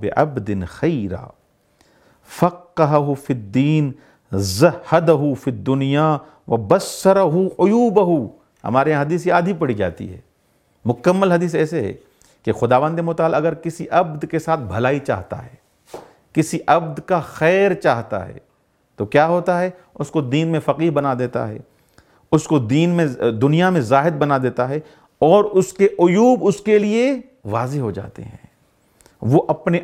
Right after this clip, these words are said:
عیبوں سے، اپنے گناہوں سے، اپنی بیماری سے کیا ہو جاتا ہے؟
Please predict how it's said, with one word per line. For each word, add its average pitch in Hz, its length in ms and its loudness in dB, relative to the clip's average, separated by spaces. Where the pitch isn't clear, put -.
عیبوں 190 460 4
سے، 117 460 0
اپنے 156 340 -2
گناہوں 160 380 2
سے، 123 340 -2
اپنی 120 200 -6
بیماری 131 420 -2
سے 120 120 -8
کیا 120 160 0
ہو 107 60 0
جاتا 110 320 -6
ہے؟ 151 100 -10